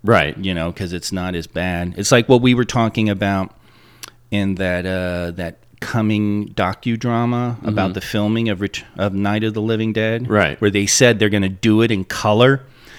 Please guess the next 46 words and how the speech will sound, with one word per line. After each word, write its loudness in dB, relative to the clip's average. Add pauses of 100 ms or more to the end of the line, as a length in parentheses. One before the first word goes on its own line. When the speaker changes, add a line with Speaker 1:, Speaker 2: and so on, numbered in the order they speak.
Speaker 2:
So 0
you 8
can 4
see 6
things 4
like -2
them 2
using 0
chocolate 0
syrup 2
for -2
blood 2
effects -2
and -4
stuff, -2
and 2
you 0
can -2
actually -4
see -4
how -4
they -6
did -8
that -6
back -8
then. -8 (580)
And -6
I'm, -10 (180)
I'm -4
really 2
looking -4
forward -4
to -10
that. -6
So 2 (100)
it 2
was, -2 (420)
it -6
was 0
very 6
cool. -4 (140)
I 0
really 4
did 2
enjoy -4
it. -14